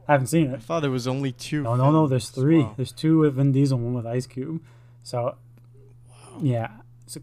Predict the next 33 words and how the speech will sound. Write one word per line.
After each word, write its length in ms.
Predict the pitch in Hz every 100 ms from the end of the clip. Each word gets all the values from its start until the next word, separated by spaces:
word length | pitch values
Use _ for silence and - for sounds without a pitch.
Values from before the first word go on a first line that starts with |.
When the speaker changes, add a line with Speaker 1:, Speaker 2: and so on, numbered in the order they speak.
| -
Speaker 1:
haven't 300 | 143 185 180
seen 260 | - 175
that 200 | 165 160
one, 320 | 165 156 160 151
but 240 | 123 131
enjoy 440 | 151 139 127 139 139
the 100 | 131
first 340 | 131 113 110
one. 300 | 123 113 117 113 - - -
Uh, 60 | 110
I 160 | 117 123
like 180 | 135 135
the 80 |
Czech 300 | 131 135 123
Republic's, 720 | 123 - 120 117 123 123 - -
um, 640 | 160 - 165 165 165 147 120 - - - -
s-, 400 | - - - - -
architecture, 720 | 127 - - 131 - 135 131
and 100 | 123
I 140 | 110
think 180 | 107 120
it 120 | 113 147 -
serves 400 | - - 123 120
itself 300 | 117 117 117 104
well 260 | 117 113
for, 200 | 117 -
like, 220 | 110 107 - - - - - -
uh, 280 | 151 143 - 175
a 60 | -
spy 840 | - - 117 117 110 113 113 113 135
action 400 | 127 - 117 101
thriller. 480 | - 131 147 185 180
So, 280 | - 143